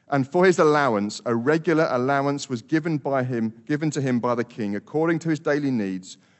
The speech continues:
as long as he lives." Oh, I don't need to unpack that too much, do I?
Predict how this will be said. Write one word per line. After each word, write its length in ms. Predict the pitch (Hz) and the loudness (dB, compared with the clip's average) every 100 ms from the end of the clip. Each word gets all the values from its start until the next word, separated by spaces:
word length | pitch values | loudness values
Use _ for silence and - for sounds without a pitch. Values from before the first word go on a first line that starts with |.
| _ - | _ -10
as 160 | 98 | -8
long 280 | 104 113 117 | -4 -2 -2
as 120 | 113 - | -6 -6
he 120 | 104 | -6
lives." 480 | 101 87 - - _ _ _ _ _ _ _ - | -4 -6 -10 -20 _ _ _ _ _ _ _ -6
Oh, 60 | |
I 100 | 156 | -4
don't 100 | 190 | -2
need 80 | 190 | -4
to 100 | - | -4
unpack 340 | 131 127 135 | -6 -4 -8
that 160 | 110 110 | -6 -10
too 180 | - 131 | -4 -2
much, 260 | 95 87 | -2 -4
do 240 | - 117 95 | -6 -4 -4
I? 160 | 82 | -6